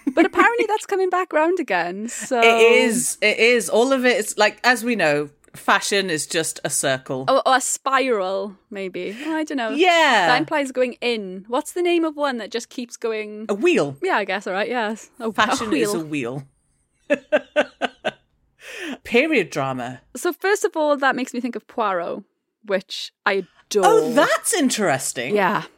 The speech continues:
Speaker 1: I love, and I, I guess, does that count as a period drama? I mean, it's very, it's twenties, so I guess it
Speaker 2: It's from a particular period, but I think it would prob-, it's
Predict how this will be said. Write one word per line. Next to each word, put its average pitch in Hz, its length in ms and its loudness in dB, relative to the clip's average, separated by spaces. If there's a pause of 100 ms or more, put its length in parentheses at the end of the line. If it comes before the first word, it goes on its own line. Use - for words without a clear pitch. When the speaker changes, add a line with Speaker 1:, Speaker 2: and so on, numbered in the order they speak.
(240)
Speaker 1:
I 208 140 -4
love, 214 520 2
and 302 140 2
I, 320 120 0 (120)
I 349 80 -2
guess, 381 340 0
does 339 200 -8
that 381 200 -4
count 339 320 -4
as 339 100 -8
a 359 80 -6 (160)
period 330 380 -8
drama? 330 300 0
I 320 40 0
mean, 311 140 -2
it's 302 140 -6
very, 311 220 0
it's - 180 -8
twenties, 311 640 -4
so - 120 -8
I 214 120 -2
guess 220 260 -2
it 202 240 -2 (160)
Speaker 2:
It's 285 160 2
from 339 220 4
a - 20 -4
particular 285 460 0
period, 226 500 2
but 196 80 2
I 208 140 2
think 262 480 -2
it 247 80 0
would 220 180 -2
prob-, 226 220 -2 (100)
it's - 380 -2